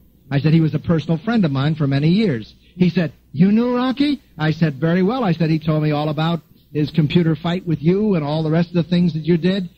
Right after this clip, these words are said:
He said, "Yes." He said, "We had a terrific time." He says, "We only used body punches." And he said, uh, "We fought one-minute rounds." I said, "Well, what did you think of him?" He said, "Well, I th-, talk about something Ali wanted to talk about, which is fighting.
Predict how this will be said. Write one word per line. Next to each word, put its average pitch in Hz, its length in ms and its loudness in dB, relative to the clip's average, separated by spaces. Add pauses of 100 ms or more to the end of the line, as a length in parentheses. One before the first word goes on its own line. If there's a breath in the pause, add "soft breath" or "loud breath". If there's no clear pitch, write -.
(180 soft breath)
He 175 100 4
said, 196 200 2
"Yes." 233 500 -2
He 180 80 0
said, 175 260 -2 (160)
"We 190 160 2
had 202 140 2
a 165 60 0
terrific 160 580 -2
time." 180 380 0 (220 soft breath)
He 156 80 0
says, 165 220 0
"We 175 160 2
only 220 220 0
used 190 280 -2
body 190 320 0
punches." 151 540 -2 (260 loud breath)
And 147 120 2
he 156 60 4
said, 170 340 0
uh, 165 160 0 (160)
"We 156 100 0
fought 180 320 -4
one-minute 196 540 2
rounds." 180 540 -2 (920 loud breath)
I 156 100 2
said, 175 180 2
"Well, 185 100 2
what 214 100 -2
did 190 140 -4
you 202 80 2
think 285 260 0
of 147 80 2
him?" 113 200 -8 (1000)
He 165 100 4
said, 175 200 2
"Well, 208 200 -2
I 180 80 0
th-, 180 220 -6
talk 220 200 -2
about 175 200 -2
something 170 260 -2
Ali 165 260 -2
wanted 147 240 -2
to - 60 -2
talk 196 140 0
about, 131 240 -6
which 139 180 -2
is 131 80 0
fighting. 175 360 -2